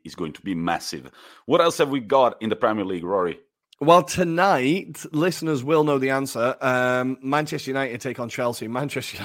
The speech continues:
Speaker 2: United without any of their players, which could actually be a blessing. I think Maguire is out.
Speaker 1: <laughs>
Speaker 2: Um,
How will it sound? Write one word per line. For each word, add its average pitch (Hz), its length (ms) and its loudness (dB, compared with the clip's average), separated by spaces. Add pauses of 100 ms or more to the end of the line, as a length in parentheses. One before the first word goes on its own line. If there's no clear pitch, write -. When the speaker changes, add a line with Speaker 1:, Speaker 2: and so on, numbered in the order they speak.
Speaker 2:
United 131 400 -4
without 120 460 -2
any 107 300 -6
of 101 140 -8
their 101 140 -6
players, 101 420 -6
which 131 220 -6
could 160 180 -2
actually 127 440 -4
be 110 160 -6
a 107 60 -6
blessing. 107 400 -6
I 101 60 -10
think 120 200 -10
Maguire 113 580 -2
is 110 140 -2
out. 104 440 4
Speaker 1:
<laughs> - 60 -12
Speaker 2:
Um, 107 420 -4